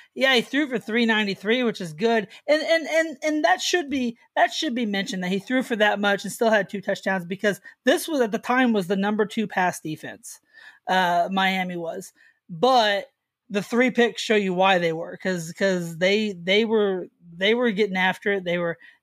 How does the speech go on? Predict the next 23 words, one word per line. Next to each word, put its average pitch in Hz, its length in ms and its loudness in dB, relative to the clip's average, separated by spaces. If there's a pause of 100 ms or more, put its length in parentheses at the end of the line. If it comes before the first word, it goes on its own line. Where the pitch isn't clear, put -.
they 185 80 -2
were 185 120 2
one 190 200 -2
of 214 60 -2
those 226 240 2
teams 233 460 0
that 190 360 2
I, 175 160 -4
I 170 120 -2
know 196 140 0
we've 190 200 2
mentioned 196 340 -2
before. 196 400 2
I 190 60 4
know 196 100 2
me 196 180 2
and 190 120 2
you, 202 180 2
just 175 220 -8
in 175 80 -8
talking, 175 340 -2
have 165 140 -6
mentioned 175 380 -8